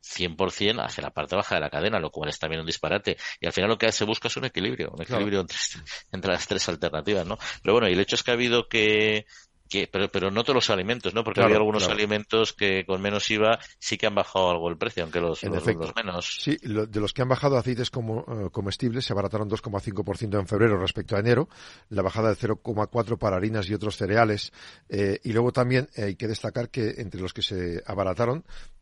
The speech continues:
Speaker 2: aparte de los aceites, eh, comestibles, pastas alimenticias y cuscús, tres por ciento, harinas y otros cereales, dos coma siete,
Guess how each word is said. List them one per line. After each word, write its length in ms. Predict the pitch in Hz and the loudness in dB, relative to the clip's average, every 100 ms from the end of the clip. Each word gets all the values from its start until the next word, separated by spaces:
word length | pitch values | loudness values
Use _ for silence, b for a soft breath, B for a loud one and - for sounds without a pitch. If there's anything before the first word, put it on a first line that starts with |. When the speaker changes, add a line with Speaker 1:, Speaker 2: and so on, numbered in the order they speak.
| - | -12
Speaker 2:
aparte 400 | 160 95 101 101 | -6 -4 0 0
de 80 | |
los 320 | 98 98 - - | 4 2 0 -8
aceites, 600 | 92 - 92 90 - - | -8 -8 -6 -4 -4 -4
eh, 100 | 85 | -6
comestibles, 600 | 104 90 - 110 131 - B B _ | -4 -4 -4 -2 -4 -6 B B _
pastas 320 | 113 117 123 120 | 0 0 0 -2
alimenticias 480 | 113 107 107 113 | -2 -2 -2 -2
y 80 | 117 | -4
cuscús, 480 | - 113 - 156 - | -6 -8 -2 -4 -4
tres 240 | - 110 | -4 -4
por 160 | - 104 | -2 -4
ciento, 360 | 131 117 135 - | -4 -4 -2 -2
harinas 340 | 113 120 120 | 2 2 2
y 60 | 113 | 0
otros 160 | 110 101 | -2 0
cereales, 320 | 110 120 104 | 2 2 0
dos 120 | 113 | -4
coma 220 | 117 110 | -2 -2
siete, 380 | - 127 - 156 | -2 -4 -6 -10